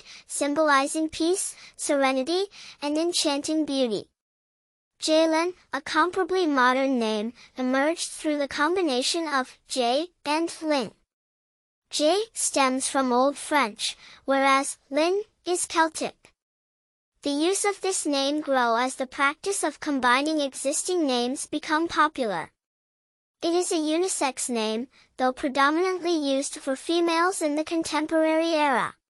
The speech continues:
Famous people. No notables carry the name Jalen presently due to its relatively recent coinage.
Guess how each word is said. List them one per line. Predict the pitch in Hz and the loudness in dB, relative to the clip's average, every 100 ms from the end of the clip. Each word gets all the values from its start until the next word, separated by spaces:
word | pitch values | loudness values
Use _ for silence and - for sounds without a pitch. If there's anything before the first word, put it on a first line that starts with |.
| _ _ _ _ _ _ _ | _ _ _ _ _ _ _
Famous | _ - 311 320 359 - | _ 0 2 2 0 -4
people. | - 269 262 247 285 _ _ _ _ _ _ _ _ - | -4 -2 0 -2 -2 _ _ _ _ _ _ _ _ -4
No | 311 370 440 | 2 2 4
notables | 403 330 285 285 302 - | 2 2 2 2 0 0
carry | - 285 285 294 | -2 0 2 2
the | 277 | 2
name | 254 269 311 | 0 0 0
Jalen | 302 262 240 226 240 | 0 0 2 0 -2
presently | - 320 349 403 381 392 | -2 -2 0 -2 0 0
due | 320 277 269 | 0 -2 0
to | - 294 | 0 0
its | 269 - | 0 -2
relatively | 269 302 381 381 349 370 359 | 2 2 2 -2 -2 0 0
recent | 269 254 - 294 - | 0 -2 -4 -6 -6
coinage. | 311 277 208 - - | -2 0 -2 -8 -14